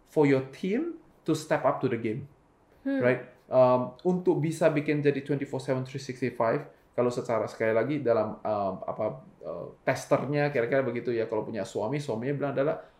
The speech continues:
Speaker 1: "Lu lebih cinta kerjaan atau lebih cinta gua sih?"
Speaker 2: <laughs>
Speaker 1: Ah, kita mau itu kan? To create that twenty-four seven, three sixty-five mentality,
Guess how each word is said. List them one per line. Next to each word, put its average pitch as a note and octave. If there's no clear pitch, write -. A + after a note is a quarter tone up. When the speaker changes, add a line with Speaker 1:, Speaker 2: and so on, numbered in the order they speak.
Speaker 1:
"Lu G4+
lebih B3+
cinta F3+
kerjaan D#3
atau D4
lebih F3
cinta C#3
gua C3
sih?" A#3+
Speaker 2:
<laughs> -
Speaker 1:
Ah, A#2
kita B3+
mau B3
itu A#3
kan? G3
To F3+
create F3+
that -
twenty-four D#3+
seven, D3
three D#3
sixty-five C3
mentality, A#2